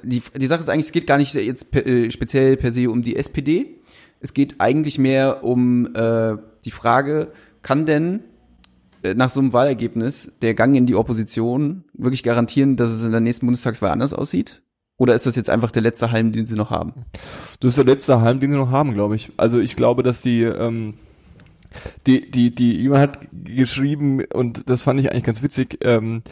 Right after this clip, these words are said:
Speaker 2: äh, ähm, Martin Schulz, äh, äh, hat, ähm, so viel Applaus bekommen, wie als hätte er die Wahl gewonnen, als er verkündet hat, dass sie in die Opposition gehen.
Speaker 1: Mhm.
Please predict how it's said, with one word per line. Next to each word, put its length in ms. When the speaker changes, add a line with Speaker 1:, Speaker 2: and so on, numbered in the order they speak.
Speaker 2:
äh, 640
ähm, 580
Martin 340
Schulz, 560
äh, 680
äh, 40
hat, 460
ähm, 260
so 160
viel 220
Applaus 320
bekommen, 320
wie 80
als 100
hätte 100
er 40
die 100
Wahl 220
gewonnen, 400
als 180
er 60
verkündet 400
hat, 160
dass 120
sie 60
in 80
die 100
Opposition 540
gehen. 220
Speaker 1:
Mhm. 160